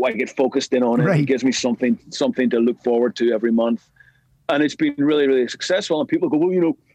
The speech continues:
Speaker 1: how can an online show sell out? Your show, you know, you know." Look, it can't sell out. I could sell
Speaker 2: <laughs>
Speaker 1: ten thousand ticket-,
Speaker 2: Right,
Speaker 1: tickets for
Speaker 2: right.
Speaker 1: that show. But it's about creating a demand.
Speaker 2: Yes.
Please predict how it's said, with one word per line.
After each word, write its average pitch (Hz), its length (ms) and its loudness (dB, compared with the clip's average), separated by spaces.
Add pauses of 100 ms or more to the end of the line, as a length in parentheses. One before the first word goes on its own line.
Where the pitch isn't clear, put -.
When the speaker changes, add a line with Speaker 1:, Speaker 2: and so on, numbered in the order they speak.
(200)
Speaker 1:
how 202 160 0
can 196 160 0
an 185 100 0
online 185 400 2
show 170 300 0
sell 151 340 0
out? 170 220 0
Your 147 120 0
show, 185 220 -2
you 170 140 -2
know, 175 80 -2
you 170 220 -6
know." 170 100 -6 (800)
Look, 123 140 -2 (220)
it - 160 -2
can't 117 280 -6
sell 107 260 -2
out. 110 60 0
I 180 120 2
could - 120 2
sell 131 280 2
Speaker 2:
<laughs> - 120 -8
Speaker 1:
ten 104 120 0
thousand 101 320 0
ticket-, 107 280 -4
Speaker 2:
Right, 151 140 4
Speaker 1:
tickets 110 240 -2
for 147 60 4
Speaker 2:
right. 139 80 4
Speaker 1:
that 104 120 -2
show. 113 120 2 (380)
But 220 100 4
it's 226 120 2
about 233 340 2
creating 170 360 2
a - 40 2
demand. 104 540 0
Speaker 2:
Yes. - 380 0